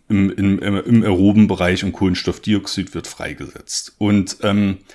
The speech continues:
jetzt ist natürlich immer die Frage, und das, die Frage müssen wir uns im Rahmen des Klimawandels auch immer stellen,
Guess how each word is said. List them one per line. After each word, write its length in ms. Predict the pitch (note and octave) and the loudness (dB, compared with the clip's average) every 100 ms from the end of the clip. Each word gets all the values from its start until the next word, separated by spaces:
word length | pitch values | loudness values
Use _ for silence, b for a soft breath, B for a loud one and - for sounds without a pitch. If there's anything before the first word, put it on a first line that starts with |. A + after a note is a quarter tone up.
| B B B B B _ | B B B B B _
jetzt 180 | A2+ A2+ | -4 0
ist 160 | C#3+ D#3 | 0 2
natürlich 360 | E3 D#3 C#3+ | 0 -2 -4
immer 200 | D3 C#3 | 0 2
die 120 | G#2 | 2
Frage, 640 | F#2+ - D2 D2+ G#2+ E3+ F#3 | -4 -8 -4 -2 0 0 -4
und 180 | A#2 | -6
das, 360 | E2+ - - - - | -6 -8 -10 -14 -16
die 80 | F2 | -12
Frage 320 | - F#2 A2 | -4 0 0
müssen 300 | A#2 A2+ B2 | 0 0 -2
wir 80 | A2 | 0
uns 260 | A2+ - | -2 -4
im 160 | A2 F#2+ | -4 -2
Rahmen 300 | F2+ G2 G#2+ | -2 0 0
des 180 | G#2+ - | -2 -4
Klimawandels 680 | A#2+ A#2+ G#2+ G#2 G2+ F#2 | 0 0 0 0 0 -4
auch 200 | - F2 | -8 -10
immer 240 | C3 G#2+ E2+ | -4 -4 -4
stellen, 640 | - E2 D#2+ A#2+ - | -6 -4 -2 -4 -4